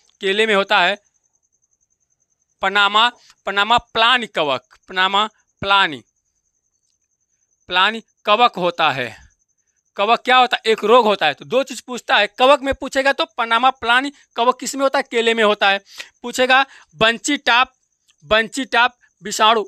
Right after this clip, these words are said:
वायरस जो रोग होता है वह किस में होता है बाबू? मेड-, वो किस में होता है? केले का है। ठीक, अच्छा, केले में क्या होता है? देखिए सत्ताईस, सत्ताईस परसेंट, सत्ताईस परसेंट क्या होता है?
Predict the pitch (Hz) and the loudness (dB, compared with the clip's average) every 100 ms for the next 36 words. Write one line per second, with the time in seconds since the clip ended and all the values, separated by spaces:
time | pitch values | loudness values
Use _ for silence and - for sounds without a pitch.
0 | - 147 196 226 240 - 160 208 202 226 | -8 -2 0 2 0 -4 -4 -2 0 0
1 | 190 214 202 - _ 196 196 214 233 226 | -2 -2 -4 -4 _ -8 -6 -10 -4 0
2 | 214 226 214 220 277 - _ 185 190 190 | 0 0 0 0 -2 -8 _ -2 -2 -2
3 | 196 208 196 202 233 226 269 - _ _ | -2 -2 -2 -8 -8 -4 -4 -6 _ _
4 | 254 247 226 - 143 120 113 _ - 277 | 0 2 2 0 -2 -2 -8 _ -10 -10
5 | - 220 170 - _ _ 247 262 277 285 | -4 -2 -2 -4 _ _ 0 2 2 0
6 | 285 _ _ _ _ - _ - _ _ | -2 _ _ _ _ -20 _ -20 _ _
7 | - 254 254 254 269 - _ 214 226 156 | 2 2 4 2 0 -4 _ -4 -2 -2
8 | - _ - 214 - - 220 240 262 - | -4 _ -6 -6 -4 0 2 2 0 -4
9 | - - _ _ _ _ _ - 220 - | -6 -18 _ _ _ _ _ -4 -4 -2
10 | - 214 247 - - 226 202 214 220 233 | 0 0 0 -4 0 0 0 0 0 0
11 | - _ _ _ _ - 214 - 208 233 | -14 _ _ _ _ -6 -6 0 -2 -2
12 | - 220 220 202 233 233 220 165 | -6 -8 -8 -6 -2 0 2 0